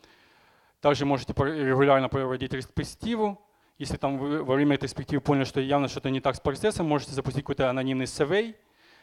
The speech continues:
И в конечном итоге, если вы уже понимаете, что всё уже как бы что-то не так, можете пригласить каких-то внешних аудиторов, которые там проведут там, э, ревью процессов, там, э,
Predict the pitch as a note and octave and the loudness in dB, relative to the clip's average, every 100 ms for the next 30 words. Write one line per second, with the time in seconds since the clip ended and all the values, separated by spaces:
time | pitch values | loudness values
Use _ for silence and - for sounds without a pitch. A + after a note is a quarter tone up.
0 | _ _ - E3 G3+ - E3 F#3+ F3 E3 | _ _ -6 -2 -2 0 0 2 2 2
1 | - - _ C#3 D#3+ D3 C#3+ D3 D3 D3 | -6 -16 _ -6 -4 -2 -2 -2 2 4
2 | C#3+ C3 - B2+ - B2+ G2 G2 G#2+ A#2 | 2 0 -6 -10 -4 -2 -2 -6 -8 -8
3 | G#2+ - _ _ _ _ _ - - C#3 | -8 -16 _ _ _ _ _ -20 -6 -2
4 | C#3+ G3 F#3+ - - D3 C3 - C3+ C3+ | 0 0 -2 -4 -2 0 0 -2 -4 -4
5 | D#3 - - C3 C3 C#3+ C#3 - B2 B2 | -6 -10 -10 -4 -2 -2 -2 -4 -4 -2
6 | - C#3+ A2+ A#2+ - A#2 A2 G#2+ G2+ A#2 | 0 0 0 -2 -2 -2 -4 -6 -6 -8
7 | A2+ A2+ A#2+ A2 G#2 G#2 G2+ G2 G2+ G#2+ | -6 -6 -4 -4 -4 -4 -4 -6 -8 -8
8 | A2+ C#3 B2 A2+ B2+ B2 A#2+ - G2+ G2+ | -8 -6 -6 -2 -2 -2 -4 -6 -6 -6
9 | F#2+ | -8